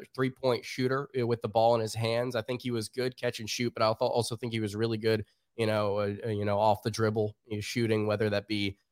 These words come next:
uh, the mid-range or whether that be outside the arc. So I think Washington is a little bit more fluid in his game and is similar, uh, because of the fact that they both have similar statue or stature,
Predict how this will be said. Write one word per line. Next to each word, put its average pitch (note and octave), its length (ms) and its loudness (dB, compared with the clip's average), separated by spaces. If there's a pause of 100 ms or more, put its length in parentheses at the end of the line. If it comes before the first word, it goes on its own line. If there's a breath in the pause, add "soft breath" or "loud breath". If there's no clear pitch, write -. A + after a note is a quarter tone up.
(120)
uh, G#2+ 160 0 (100)
the G#2+ 100 0
mid-range A2 680 2
or G2+ 80 0
whether G2+ 240 -2
that F#2+ 180 -2
be G#2 140 -2
outside G2+ 400 0
the G2 100 0
arc. G2 300 0
So G2+ 240 0 (260)
I D#3 100 4
think D#3+ 280 4
Washington D3 720 4
is B2+ 180 0
a C3 80 4
little C3 300 2
bit D3 180 2
more B2+ 220 4
fluid B2+ 600 -2 (300)
in C#3+ 120 4
his D3 200 0
game F3 440 -2 (380)
and C3+ 440 4
is B2 480 0
similar, C3 1000 4 (400)
uh, B2+ 140 0
because A#2+ 520 0
of A2+ 120 -2
the A#2 80 -2
fact A2 300 2
that G#2+ 100 -10
they A#2 100 0
both A2 240 -2
have A2+ 160 2
similar A2+ 460 0
statue G#2+ 640 0
or B2 80 -2
stature, G#2+ 680 0